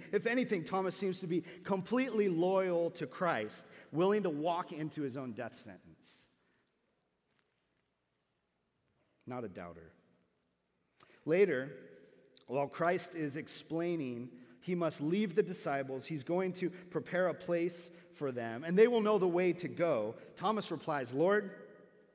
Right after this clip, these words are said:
we don't know where you're going, so how can we know the way?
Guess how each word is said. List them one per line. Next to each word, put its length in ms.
we 380
don't 220
know 160
where 160
you're 140
going, 380
so 320
how 280
can 160
we 100
know 200
the 80
way? 200